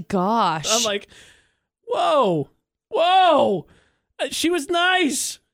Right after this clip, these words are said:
Speaker 2: Calm down. Needless to say, she didn't set me up on any more dates.
Speaker 1: Yeah, I would say.
Speaker 2: <laughs>
Speaker 1: Dude, we've got some really good comments on Facebook. If you have a really bad dating story, we wanna hear it.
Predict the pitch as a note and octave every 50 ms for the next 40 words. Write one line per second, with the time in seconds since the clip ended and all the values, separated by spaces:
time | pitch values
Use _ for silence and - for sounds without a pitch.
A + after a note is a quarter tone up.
0 | _ _ - F4 F4 G4 G4+ G4+ G4+ F#4+ F4+ F#4 G4 G#4 G4+ E4+ C#4+ A#3+ G#3+ F3+
1 | D3+ C3+ - _ _ _ _ _ _ _ _ - - - _ - G#3 G#3 F3 D3+
2 | D#3 - F3+ E3 D3+ - E3+ E3+ D3 C3+ D#3+ D#3 D#3 D3+ C#3+ C#3 - C3+ C3 B2+
3 | B2+ B2 B2 A#2 A2 A#2 A2 G#2 G2+ - - - - _ _ _ _ _ _ _
4 | _ _ _ _ _ _ _ _ _ _ _ _ _ _ - G#3 G3 G3 G3+ G3
5 | G3 G3 G3 G3 G3 G3 - - G3 G3+ G3 F#3+ F#3 F3+ - - - F3+ F3 E3+
6 | E3 E3+ D#3 - - - C#3+ - - - - - - - B3 G#3 A3 C#4+ A#3 A3
7 | D#4 D#4+ E4 - F4 D4 C#4+ G#3+ G#3 A3 A#3 A3+ G#3 G#3 G#3+ F3 G3+ F#3+ F3+ -
8 | G#3+ F#3+ F#3 F3+ F3+ - G3 F3 F3+ - F3 E3+ E3+ - F3 E3+ - G3 - -
9 | B3 D4+ D#4 D#4 D4+ D4+ C#4 C4 A3 A3 B3 A3+ A#3+ A#3+ F#3+ A3+ G3+ G#3 G#3+ A3
10 | F#3 - G3+ G3+ G#3 G#3+ G#3+ A3+ - A3 G3+ G3+ G#3+ G#3+ F3 F#3+ A3 G#3 F#3+ F#3
11 | F#3 G3 G#3 G#3+ G#3+ F3 - - F#3+ E3 D#3+ D#3 D3+ D3 D3+ -